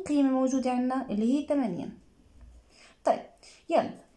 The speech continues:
عندك أربعة وتسعين، اطرح منهم ثمانين يا مس، بضل عندنا أربعتاش. إذا الرينج بهذا السؤال هو عبارة عن أربعتاش. سؤال أربعة، تمثل البيانات الآتية درجات الحرارة المئوية داخل غرفة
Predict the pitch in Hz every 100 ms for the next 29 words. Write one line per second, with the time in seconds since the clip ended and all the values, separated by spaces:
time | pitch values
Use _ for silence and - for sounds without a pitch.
0 | _ _ _ - - 311 269 - 370 381
1 | 330 311 285 - 254 208 285 359 302 302
2 | 285 277 262 254 247 233 220 220 254 330
3 | - 202 254 208 247 302 269 240 180 180
4 | 180 196 - 294 262 214 196 196 254 285
5 | 269 - 208 226 240 233 - - 226 220
6 | 233 214 196 208 202 190 208 - 214 190
7 | 196 - 180 - - - _ - _ _
8 | - - _ _ _ _ - _ - -
9 | _ _ _ _ _ _ - - - -
10 | - - - - - - 349 349 220 190
11 | 175 180 302 381 294 233 220 233 262 262
12 | 214 - 262 302 311 320 262 220 220 262
13 | 247 - 214 233 240 208 202 208 269 240
14 | 220 226 202 202 226